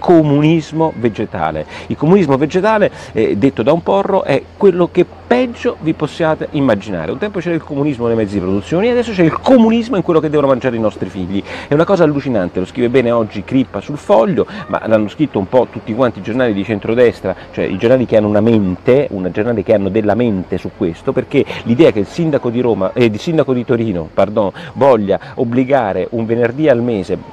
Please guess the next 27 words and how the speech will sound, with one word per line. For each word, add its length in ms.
e 120
dice 200
giustamente 480
Crippa, 260
il 60
venerdì, 340
guarda 260
caso, 260
per 120
una, 160
era 200
il 80
giorno 280
per 120
una 160
religione 520
che 120
oggi 160
non 120
va 100
più 140
di 100
moda, 240
in 60
cui 120
si 80
doveva 260